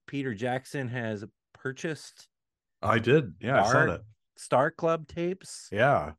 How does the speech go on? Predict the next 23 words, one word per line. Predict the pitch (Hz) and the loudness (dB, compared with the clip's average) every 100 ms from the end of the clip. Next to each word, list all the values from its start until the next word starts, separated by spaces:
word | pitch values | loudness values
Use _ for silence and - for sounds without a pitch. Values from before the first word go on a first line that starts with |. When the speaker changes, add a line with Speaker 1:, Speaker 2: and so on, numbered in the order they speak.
| _ - | _ -6
Speaker 1:
So | |
we're | 113 101 | -4 -4
Speaker 2:
yeah. | |
Speaker 1:
gonna | 98 113 127 | -4 -4 -4
get | 139 143 | -6 -10
some | - 139 | -10 -12
sort | 127 139 117 | -10 -10 -10
of | 101 | -12
Star | - - 107 120 131 | -14 -8 -4 -2 -4
Club. | - 139 135 135 127 123 120 _ _ _ _ 113 | -6 -4 -2 -2 -4 -8 -18 _ _ _ _ -8
I | 117 | -6
assume | 113 - - 127 131 131 | -6 -8 -8 -6 -4 -6
we'll | 123 110 | -8 -8
get | 120 117 - | -10 -12 -12
some | 117 101 | -14 -14
sort | - 104 92 | -12 -12 -10
of, | 95 87 _ _ _ _ _ _ _ _ 113 | -10 -14 _ _ _ _ _ _ _ _ -6
at | 110 | -6
some | - 117 101 | -4 -6 -6
point, | 131 131 | -8 -10
some | - 113 107 - | -10 -10 -10 -14
sort | - 104 | -10 -8
of | 98 | -8